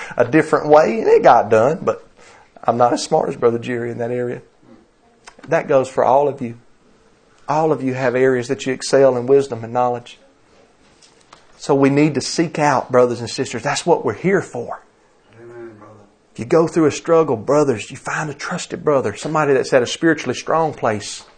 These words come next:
Speaker 1: Call for the elders of the church if you're struggling spiritually. Sisters, seek out a trusted sister. One way that Yahweh helps us is through people. He places people in your life to be there for you when you are weak.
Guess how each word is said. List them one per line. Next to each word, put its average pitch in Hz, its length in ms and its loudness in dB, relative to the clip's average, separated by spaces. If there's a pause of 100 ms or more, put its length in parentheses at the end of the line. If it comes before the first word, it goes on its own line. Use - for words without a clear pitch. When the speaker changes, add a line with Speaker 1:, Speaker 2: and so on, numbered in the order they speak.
(260)
Speaker 1:
Call 151 180 0
for 151 140 -4
the 143 100 4
elders 156 240 2
of 151 60 -10
the 143 80 -16
church 175 360 -10
if - 140 -14
you're - 80 -14
struggling 156 680 0
spiritually. 117 540 -4 (380)
Sisters, 185 480 -4
seek 185 260 -6
out 170 140 -4
a 170 60 -6
trusted 175 400 -8
sister. - 480 -10 (3250)
One 135 220 2
way 151 180 4
that 151 140 0
Yahweh 160 300 6
helps 151 300 0
us 151 140 -4
is 165 140 -2
through 175 160 2
people. 180 340 0
He 143 100 -4
places 175 480 0
people 196 340 2
in 190 120 -2
your 185 100 0
life 190 320 4
to 180 60 -2
be 196 160 2
there 196 160 6
for 208 280 4
you 220 140 0
when 240 140 4
you 262 100 6
are 294 180 8
weak. 349 440 0